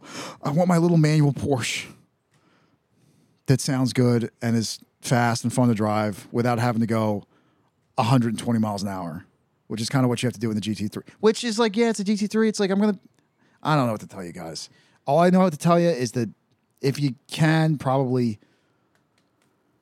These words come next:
don't go down this dark path as I have. I was, I was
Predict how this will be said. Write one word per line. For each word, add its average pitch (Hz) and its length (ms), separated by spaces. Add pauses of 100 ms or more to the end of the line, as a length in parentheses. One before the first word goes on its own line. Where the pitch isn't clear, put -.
(160)
don't 156 200
go 156 120
down 139 160
this - 100
dark 110 200
path - 500
as 120 120
I 113 120
have. 104 260 (1700)
I 127 140
was, 131 360 (140)
I 120 160
was 117 240